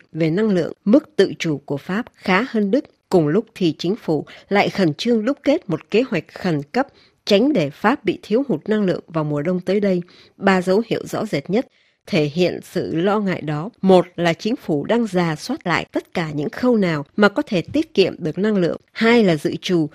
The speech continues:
khởi động lại nhà máy điện hạt nhân Fessenheim đã chính thức đóng cửa cách nay đúng hai năm và chuẩn bị cho mở lại nhà máy điện sử dụng than đá Saint-Avold ở tỉnh Moselle,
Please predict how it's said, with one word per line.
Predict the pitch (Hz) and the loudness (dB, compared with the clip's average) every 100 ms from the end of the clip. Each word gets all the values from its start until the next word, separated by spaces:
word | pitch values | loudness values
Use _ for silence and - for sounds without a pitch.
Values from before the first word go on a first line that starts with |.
| - | -14
khởi | - 208 170 | -4 2 2
động | 147 - | 2 -2
lại | 175 170 - | -2 -2 0
nhà | 180 165 | 0 2
máy | 151 196 | 2 2
điện | 226 - | 0 0
hạt | 165 170 - | -2 -6 0
nhân | 208 196 - | 0 0 -2
Fessenheim | 233 202 196 196 196 185 151 - - - | 0 0 -2 -2 0 0 -2 -6 -20 -8
đã | 196 139 196 247 | 0 0 2 -2
chính | - 226 | -2 -2
thức | 247 302 - | -2 -4 0
đóng | 185 247 | -2 0
cửa | 180 143 - | 0 0 -2
cách | 233 | -2
nay | 214 208 190 | 2 2 2
đúng | 190 220 | 0 -2
hai | 254 202 190 | -2 -2 0
năm | 185 185 - _ _ _ | 0 0 -4 _ _ _
và | 160 190 185 | 0 2 2
chuẩn | 175 143 | 0 -2
bị | 160 - | -4 -4
cho | 254 254 | -2 0
mở | 170 147 | 0 -4
lại | 151 156 - _ - | -6 -6 -6 _ -4
nhà | 185 170 | 0 0
máy | 151 196 | 0 0
điện | 208 180 - | 0 -2 -2
sử | - 151 | -4 -4
dụng | 151 - - | -4 -8 -10
than | 214 214 | -6 -2
đá | 185 202 247 - | -2 -2 -4 -2
Saint-Avold | 202 - - 196 185 196 190 165 - - | 0 -2 -4 -4 0 2 2 -2 -10 -6
ở | 165 143 - - | -4 -4 -8 -6
tỉnh | 170 151 - | -4 -2 -2
Moselle, | 180 185 196 190 | -2 0 0 0